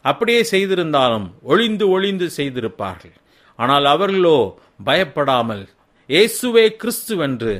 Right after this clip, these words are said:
பிரசங்கித்தார்கள், இடைவிடாமல் உபதேசம் பண்ணினார்கள். தினந்தோறும் வீடுகள் தோறும் தேவாலயத்திலேயும் அவர்கள் பிரசங்கம் பண்ணினார்கள் என்று சொல்லி வாசிக்கிறோம். இன்றைக்கு நாம் எப்படி இருக்கிறோம்? ஆண்டவருக்காய் செயல்படுவதை நிறுத்தி கொண்டோமா?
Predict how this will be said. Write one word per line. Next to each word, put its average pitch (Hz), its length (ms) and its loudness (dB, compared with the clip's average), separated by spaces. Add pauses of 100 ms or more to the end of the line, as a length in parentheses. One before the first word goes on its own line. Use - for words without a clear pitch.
(420)
பிரசங்கித்தார்கள், 143 1000 -4 (460)
இடைவிடாமல் 226 800 4
உபதேசம் 170 560 -2
பண்ணினார்கள். 107 680 -6 (400)
தினந்தோறும் 233 680 4
வீடுகள் 233 420 0
தோறும் 214 440 4 (440)
தேவாலயத்திலேயும் 185 1000 2 (360)
அவர்கள் 117 360 -4
பிரசங்கம் 196 420 -4
பண்ணினார்கள் 156 540 -4
என்று 110 140 -16
சொல்லி 107 180 -12
வாசிக்கிறோம். 95 600 -12 (380)
இன்றைக்கு 156 240 -4
நாம் 147 200 -2
எப்படி 147 320 -6
இருக்கிறோம்? 113 460 -6 (460)
ஆண்டவருக்காய் 185 760 -2
செயல்படுவதை 160 680 -4
நிறுத்தி 147 400 -6
கொண்டோமா? 120 520 -4